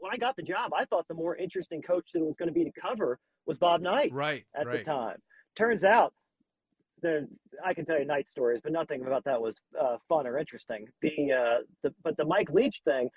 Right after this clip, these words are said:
Speaker 1: I didn't know anything about him, and then, uh, but I, you know, I can tell you more stories about him later. But as far as Lubbock goes,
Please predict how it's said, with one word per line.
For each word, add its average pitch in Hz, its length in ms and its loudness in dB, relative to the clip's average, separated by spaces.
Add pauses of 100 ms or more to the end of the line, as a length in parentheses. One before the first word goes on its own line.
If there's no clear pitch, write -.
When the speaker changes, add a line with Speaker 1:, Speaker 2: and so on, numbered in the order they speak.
(320)
Speaker 1:
I 269 60 10
didn't 208 140 6
know 180 180 2
anything 185 280 0
about 185 280 2
him, 165 260 2
and 160 200 -2
then, 165 320 4 (440)
uh, 151 460 4
but 165 80 4
I, 135 80 2 (140)
you 151 80 -6
know, 156 60 -2
I - 20 -6
can - 120 -12
tell 180 120 2
you 170 100 0
more 156 120 -2
stories 160 320 -4
about 156 180 4
him 143 80 -4
later. 190 240 4
But 143 80 0
as 135 80 -6
far 165 180 2
as 143 80 -2 (180)
Lubbock 220 220 0
goes, 127 400 -2